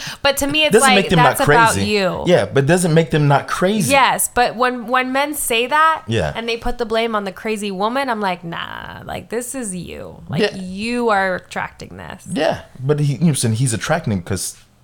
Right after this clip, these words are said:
Speaker 2: he only knows drama.
Speaker 1: Mm-hmm.
Speaker 2: It's like a lot of women who say in this modern era, a lot of women don't like n-,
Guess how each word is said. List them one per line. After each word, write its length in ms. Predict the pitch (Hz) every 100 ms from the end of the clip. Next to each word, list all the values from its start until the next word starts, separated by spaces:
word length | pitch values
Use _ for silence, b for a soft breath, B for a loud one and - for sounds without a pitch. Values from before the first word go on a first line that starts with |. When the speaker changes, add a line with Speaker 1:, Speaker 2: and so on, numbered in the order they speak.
| _ - _ _ _ - - 92 85 -
Speaker 2:
he 160 | 117
only 240 | 131 131 120
knows 340 | 120 123 104
drama. 460 | 82 110 131 - - 202
Speaker 1:
Mm-hmm. 380 | 202 175 170 170
Speaker 2:
It's 140 | -
like 180 | 123 110
a 60 | 107
lot 180 | 117
of 60 | 107
women 300 | 120 127 101
who 180 | 101 98
say 280 | - 113 95
in 180 | 101
this 200 | 95 -
modern 340 | 101 95 92 87
era, 280 | 98 87 80
a 40 | 87
lot 160 | 101
of 60 | 110
women 440 | 110 107 90 87 B B B B B B - 85
don't 220 | 117 117
like 160 | 104 101
n-, 220 | 92 87